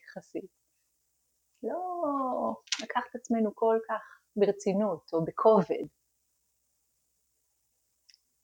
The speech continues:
וגם אחרים, אותו דבר. וכשאני אומרת לא לקחת ברצינות, אני לא מתכוונת, אה, להתעלם או לבטל,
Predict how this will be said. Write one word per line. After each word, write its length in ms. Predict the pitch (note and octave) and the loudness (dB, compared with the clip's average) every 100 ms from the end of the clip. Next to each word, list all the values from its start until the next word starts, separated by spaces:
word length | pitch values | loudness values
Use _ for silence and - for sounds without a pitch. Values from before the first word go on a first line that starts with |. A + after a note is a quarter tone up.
| _ _ _ _ _ _ _ _ _ _ _ _ _ _ _ _ _ _ _ F3 | _ _ _ _ _ _ _ _ _ _ _ _ _ _ _ _ _ _ _ 0
וגם 420 | F3 - D#4+ E4 D#4+ D4+ - - | 2 6 12 12 12 12 6 -12
אחרים, 480 | - A#3+ D#4+ G3 D#3+ _ _ | -2 -2 -2 -6 -10 _ _
אותו 120 | A#3 | -8
דבר. 380 | C4 C4+ C4 A3 F3+ _ _ _ _ _ _ _ _ _ G#3 | -6 -6 -8 -12 -14 _ _ _ _ _ _ _ _ _ -10
וכשאני 300 | G3+ A3 G#3+ | -4 0 4
אומרת 300 | B3 C#4 C#4 | 6 6 4
לא 100 | C#4+ | 2
לקחת 300 | C#4+ C#4 C4+ | 4 6 12
ברצינות, 460 | A#3+ A#3+ A#3+ B3 A3+ | 12 12 0 0 -2
אני 80 | |
לא 60 | A3 C#4+ | 2 0
מתכוונת, 680 | - A3+ G3 G3+ F#3 F#3 F#3 | 2 -2 0 0 -2 -4 0
אה, 400 | E3+ E3 E3+ F3 _ _ _ _ - | 4 4 2 -2 _ _ _ _ 4
להתעלם 800 | G3+ - F#3+ F3 F3 A3 A3 F3+ | 4 6 6 12 12 12 12 8
או 360 | E3+ E3+ F3 - _ _ _ _ _ - | 4 -2 -4 -10 _ _ _ _ _ -4
לבטל, 680 | F#3+ E3 F3 B3 C4 A#3 | 0 0 0 2 2 2